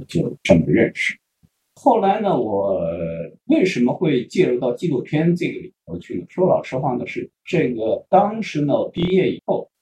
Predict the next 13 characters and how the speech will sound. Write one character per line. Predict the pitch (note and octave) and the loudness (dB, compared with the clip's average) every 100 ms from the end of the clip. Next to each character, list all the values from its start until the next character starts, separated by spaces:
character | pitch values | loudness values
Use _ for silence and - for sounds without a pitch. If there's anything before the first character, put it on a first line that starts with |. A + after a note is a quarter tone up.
| _ _ _ _ | _ _ _ _
我 | G2 | -2
是 | - - | 0 0
不 | F3+ E3+ | 2 2
太 | F3+ F#4+ | 4 2
情 | - - F#2+ | 0 -2 2
愿 | D#3+ D3+ G#2+ | 4 4 2
的 | F2 - - | 0 -2 -6
去 | - A#2+ | -6 -4
了 | G2+ - - _ _ | -2 -2 -4 _ _
当 | A2 A2 | 0 0
时 | A2 F#2+ | -4 -6
我 | |
的 | F2 | -6